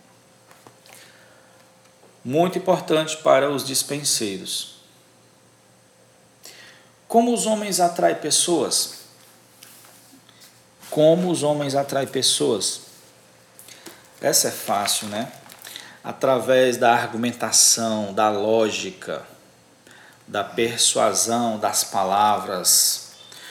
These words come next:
Foi assim que Nimrod conseguiu juntar muitas pessoas ao redor dele.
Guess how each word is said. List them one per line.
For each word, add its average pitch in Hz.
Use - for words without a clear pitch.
Foi 135
assim 143
que 139
Nimrod 139
conseguiu 127
juntar 117
muitas 113
pessoas 107
ao 104
redor 107
dele. 101